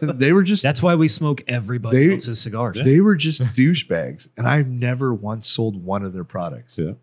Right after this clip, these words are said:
Speaker 2: Yeah.
Speaker 3: One, one of my favorite things to do in the, in this, in the cigar industry is when, you, whether I'm doing an event or not, if I'm in a humidor at a shop and somebody's in there and they come up to me and they ask me questions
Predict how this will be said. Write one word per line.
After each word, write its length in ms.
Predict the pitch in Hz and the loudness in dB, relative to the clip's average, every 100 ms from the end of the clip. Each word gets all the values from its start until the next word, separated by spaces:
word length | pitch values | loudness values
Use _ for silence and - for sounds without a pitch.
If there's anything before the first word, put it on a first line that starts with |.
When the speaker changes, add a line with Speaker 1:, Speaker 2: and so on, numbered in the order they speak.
| _ | _
Speaker 2:
Yeah. 160 | - 67 - _ _ _ - | -20 -20 -20 _ _ _ 0
Speaker 3:
One, 240 | 117 - | 0 2
one 120 | 139 | 0
of 60 | 233 | 0
my 100 | 190 | -2
favorite 340 | - 139 127 | 0 0 0
things 180 | 117 123 | -2 -4
to 80 | 107 | -2
do 200 | 98 104 | 0 0
in 80 | 90 | 0
the, 140 | 85 - | -2 -6
in 140 | 82 | -4
this, 220 | 80 117 80 | -2 0 -2
in 100 | 76 | -6
the 60 | 65 | -4
cigar 280 | - 127 | 0 0
industry 480 | 90 60 - - - _ _ | 0 -4 -12 -16 -20 _ _
is 260 | 95 85 73 | 0 0 0
when, 280 | 101 92 - | -4 -6 -6
you, 380 | - 127 82 101 - - | 0 0 0 -10 -16 -16
whether 240 | - 147 170 | 0 2 2
I'm 100 | 120 | 2
doing 180 | 139 139 | 0 0
an 120 | 113 | 0
event 320 | 76 101 98 | 0 -2 0
or 60 | 80 | -2
not, 280 | 71 58 - | -2 -6 -10
if 160 | 92 101 | -6 0
I'm 140 | 123 | 2
in 100 | 170 | 4
a 40 | 131 | 2
humidor 500 | - 127 110 92 80 | -2 -4 0 0 0
at 60 | |
a 40 | 71 | -2
shop 420 | - 64 - - - _ _ _ _ _ - | -4 -6 -8 -16 -18 _ _ _ _ _ 0
and 180 | 87 | 0
somebody's 400 | - 123 123 110 | 2 2 2 2
in 120 | 107 78 | 0 -2
there 260 | 78 67 - | -4 -6 -6
and 120 | 85 | -2
they 120 | 95 | -2
come 180 | 95 113 | 0 0
up 140 | 101 | -2
to 60 | - | -4
me 100 | 87 | -4
and 100 | 82 | -4
they 140 | 82 78 | -4 -2
ask 320 | 82 87 - | -2 -2 -2
me 120 | 107 | -6
questions 640 | - 107 - - 64 - | -4 -4 -4 -12 -18 -18